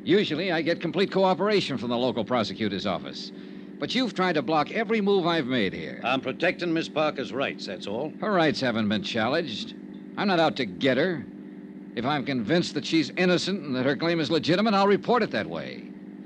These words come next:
Speaker 1: All the company wants is the facts. Look, I'm not hired as a claim breaker.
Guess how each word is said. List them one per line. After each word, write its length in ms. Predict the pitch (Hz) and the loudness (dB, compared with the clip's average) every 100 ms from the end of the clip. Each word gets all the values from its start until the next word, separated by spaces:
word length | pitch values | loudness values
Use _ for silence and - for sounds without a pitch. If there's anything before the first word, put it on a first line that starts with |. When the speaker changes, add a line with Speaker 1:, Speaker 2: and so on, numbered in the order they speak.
| - | 0
Speaker 1:
All 180 | 175 190 | 2 4
the 80 | |
company 300 | 135 208 180 | 4 2 2
wants 260 | 120 120 160 | 0 0 0
is 100 | 107 | -4
the 60 | 101 | -6
facts. 640 | - 185 117 - - - - - - - - - - - - - | -2 -2 -2 -4 -8 -8 -14 -14 -14 -14 -16 -14 -16 -16 -16 -6
Look, 220 | 247 - 180 | -4 -4 -4
I'm 160 | 262 | -2
not 140 | 247 147 | 0 0
hired 340 | 147 131 107 | 0 0 0
as 120 | 95 | -2
a 60 | 104 | -6
claim 500 | - 113 123 120 104 | -6 -2 2 4 4
breaker. 540 | 120 123 185 190 117 | 4 2 2 0 -2